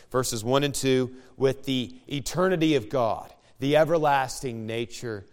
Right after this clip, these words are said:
of God, the one who is from everlasting to everlasting. In verses three to six, Moses is going to meditate on our fleeting lives, our, the brevity, the shortness of our lives now.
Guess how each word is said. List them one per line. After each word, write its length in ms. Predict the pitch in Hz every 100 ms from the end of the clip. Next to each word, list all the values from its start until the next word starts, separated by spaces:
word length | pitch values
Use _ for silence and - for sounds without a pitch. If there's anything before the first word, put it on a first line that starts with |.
| _ -
of 200 | 90 -
God, 360 | 110 78 78 -
the 80 |
one 240 | 98 120 127
who 160 | 131
is 140 | 117 107
from 280 | - 131 123
everlasting 760 | 113 104 95 95 - - 95
to 260 | - 113 107
everlasting. 600 | 85 67 58 58 - - _ - - -
In 120 | 117
verses 340 | 135 131 117
three 360 | - 135 135 131 -
to 180 | 123 107
six, 600 | - - 175 143 - -
Moses 420 | 127 135 123 110
is 140 | 110
going 240 | - 127 117
to 40 |
meditate 540 | 120 123 120 127 117 113
on 240 | 113 113 - - - -
our 260 | 156 165
fleeting 640 | 151 - 151 156 151 135 117
lives, 480 | 123 110 82 -
our, 240 | 113 135 120 - - _ -
the 120 | 123
brevity, 720 | 90 - 156 175 170 143 - -
the 120 | 113
shortness 1300 | - - - 170 202 - 151 107 - - - - - - -
of 200 | - 127
our 200 | 135 139
lives 520 | 127 120 117 107 104 -
now. 300 | 107 98